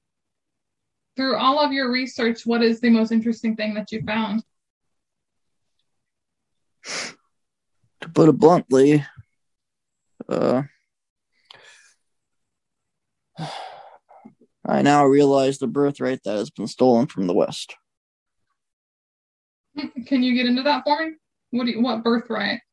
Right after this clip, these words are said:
Speaker 2: Basically, that the traditional liturgy of man facing God instead of himself. And,
Speaker 1: I got
Speaker 2: of
Speaker 1: you.
Speaker 2: course, the Eucharist is supposed to be the,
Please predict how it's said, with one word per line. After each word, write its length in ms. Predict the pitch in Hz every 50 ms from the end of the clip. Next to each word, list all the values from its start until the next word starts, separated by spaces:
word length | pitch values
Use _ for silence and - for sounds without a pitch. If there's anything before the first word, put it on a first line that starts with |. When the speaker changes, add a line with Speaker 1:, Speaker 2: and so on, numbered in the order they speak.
| _ _ _ _ _ _ _ _ _ _ _ _ _ _ _ _ _ _ - _ _ _ _ _ _ _ _ _ _ _ _ _ _ _ _ _ _ _ _ _ _ _ _ _ _ _ _ _ _ _ _ _ _ _ -
Speaker 2:
Basically, 380 | - - - - - - 147 147
that 140 | 147 147
the 100 | - 143 - -
traditional 440 | - 160 151 156 156 - 156 151 147
liturgy 300 | 165 175 165 139 139 143
of 80 | 143 135
man 220 | 143 143 143 139
facing 380 | - - 143 135 - - 120 117
God 340 | 143 156 135 107 107 104 135 143
instead 260 | 131 127 - - 131
of 80 | 127 120
himself. 460 | 120 123 135 - - 139 120 67 - _ _ _ _ _ _ _ _ _ _ _ _ _ _ - -
And, 220 | - 135 135 131 -
Speaker 1:
I 40 | 107
got 100 | - -
Speaker 2:
of 60 | -
Speaker 1:
you. 40 | -
Speaker 2:
course, 300 | - - 139 135 131 -
the 100 | - - 147
Eucharist 600 | 151 147 - - - - - - - - - - _ _ _ _ _ _ _ _
is 120 | - 147 -
supposed 300 | - - 147 139 139 -
to 40 | -
be 160 | - 135 135
the, 140 | - -